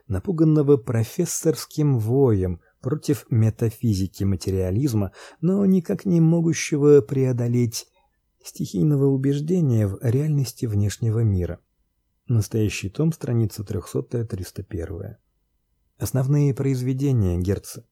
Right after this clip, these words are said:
Исследование распространения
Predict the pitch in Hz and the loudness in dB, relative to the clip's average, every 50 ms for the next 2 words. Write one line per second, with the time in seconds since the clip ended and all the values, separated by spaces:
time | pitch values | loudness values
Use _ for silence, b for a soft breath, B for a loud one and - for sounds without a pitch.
0 | _ _ _ _ _ _ _ _ _ _ _ - 139 113 95 - - - - - | _ _ _ _ _ _ _ _ _ _ _ -2 -2 -2 -2 -2 -6 -6 -4 0
1 | 113 113 131 156 156 151 160 151 151 151 147 139 135 127 127 120 110 110 101 - | 0 2 2 2 2 2 2 2 4 4 4 4 4 4 4 2 2 2 0 -2
2 | - - 107 87 - - 95 98 98 107 127 147 151 147 143 139 139 139 139 135 | -4 -6 -8 -6 -6 -6 -4 -2 -2 0 0 0 0 2 2 2 2 2 0 -2